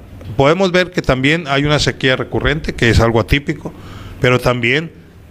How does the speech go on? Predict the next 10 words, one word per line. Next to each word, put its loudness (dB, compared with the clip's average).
la 2
inoperatividad 2
del -2
organismo 2
operador, 2
eso -2
le -2
suma. -2
Sí, 0
efectivamente, 0